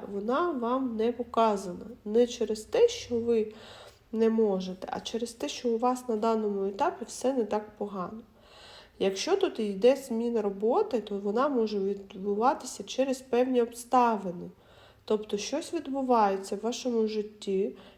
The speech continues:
через що у вас виникають ось такі внутрішні проблеми там. Що це може бути? Знайомство з чоловіком з іншого міста, переїзд в іншу країну, в інше місце. Тобто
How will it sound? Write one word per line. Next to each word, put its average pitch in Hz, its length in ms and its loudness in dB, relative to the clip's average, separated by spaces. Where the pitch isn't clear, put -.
через 214 320 2
що 294 480 0
у 208 120 -2
вас 226 460 0
виникають 233 1000 2
ось 202 200 -4
такі 226 560 -6
внутрішні 202 800 -4
проблеми 196 640 -4
там. 247 200 -14
Що - 340 2
це 392 180 -2
може 233 340 4
бути? 185 400 -6
Знайомство 226 560 2
з - 80 -12
чоловіком 233 600 -2
з 202 80 -6
іншого 208 460 -4
міста, 185 480 -12
переїзд 214 580 2
в 220 120 2
іншу 220 300 -4
країну, 190 500 -4
в 180 120 -8
інше 190 280 -10
місце. 185 460 -12
Тобто 214 440 -2